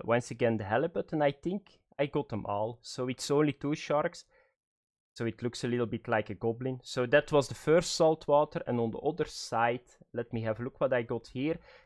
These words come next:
This is saltwater too, and you can see right away the tuna and you see the marlins. Uh, so, uh, you can put them here too. I caught today one, but, uh, I missed them at the end.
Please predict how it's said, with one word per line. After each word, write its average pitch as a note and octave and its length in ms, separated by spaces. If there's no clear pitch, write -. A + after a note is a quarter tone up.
This G3+ 240
is F#3+ 140
saltwater F3+ 640
too, D#3+ 240
and C#3 120
you B2+ 120
can E3 260
see E3 300
right C#3 420
away C#3 240
the B2+ 180
tuna F3+ 680
and B2+ 220
you A#2+ 120
see - 280
the C3 140
marlins. A2 840
Uh, G2+ 240
so, G#2 460
uh, G#2+ 80
you A2 160
can C3 480
put C3+ 160
them A#2 160
here A#2 220
too. C#3+ 240
I C#3 180
caught E3+ 360
today D#3 360
one, C#3+ 380
but, B2+ 340
uh, B2 140
I C#3 140
missed C3 260
them C#3+ 160
at C#3 140
the A2+ 160
end. C3 160